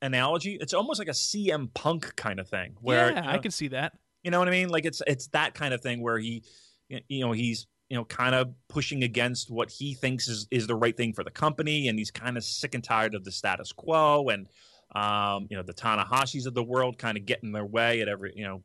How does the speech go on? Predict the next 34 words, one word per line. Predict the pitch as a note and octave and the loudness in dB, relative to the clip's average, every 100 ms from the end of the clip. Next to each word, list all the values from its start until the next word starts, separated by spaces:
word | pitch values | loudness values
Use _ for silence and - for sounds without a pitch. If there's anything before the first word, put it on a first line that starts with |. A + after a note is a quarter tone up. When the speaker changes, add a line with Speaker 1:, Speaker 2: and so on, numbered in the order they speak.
| _ _ | _ _
Speaker 1:
you | F#2+ | -14
know, | F2+ F#2 | -14 -12
what | G#2+ G2+ | -12 -6
he | B2+ | -2
says | B2 - G2+ F#2 | 0 2 2 4
goes, | C3+ C#3+ C#3 C#3 C3 | 4 6 6 4 0
and, | G2 F2+ - - - _ _ _ _ | -4 -8 -14 -20 -20 _ _ _ _
you | A#2 | -2
know, | G#2+ | 0
how | G2+ G#2+ G#2+ G#2 | 2 4 4 2
they're | G2 G2+ | -2 -2
backing | F#2+ G2 - G2 | 0 0 -2 -6
Okada | F2 - C3 B2 B2+ G#2 | -8 0 4 4 4 0
as | F#2+ | -2
this, | G2 F#2+ - - _ | -6 -8 -10 -14 _
you | F#2+ | -12
know, | F2+ F#2 - _ _ _ G2+ | -12 -12 -18 _ _ _ -12
bright | G#2 A2+ A#2 | -2 -2 0
young | A2+ G#2+ | -2 -2
thing, | F#2+ D#3 D#3 C3 A#2+ | -2 0 2 2 0
and, | A2 G#2 - _ _ _ _ _ - | -4 -6 -12 _ _ _ _ _ -4
you | |
know, | C3 | 0
he's, | C3 D3 B2+ | 2 0 -2
he | D3 | -4
doesn't | D3 D3+ | -4 -6
really | E3+ F3 | -4 0
ha-, | E3 | 0
wanna | E3+ F3 | 0 0
have | F3 F3 | 2 2
any | F3 F3+ | 0 0
part | F3 F#3 G#3 | 4 4 2
of | |
it, | - | -6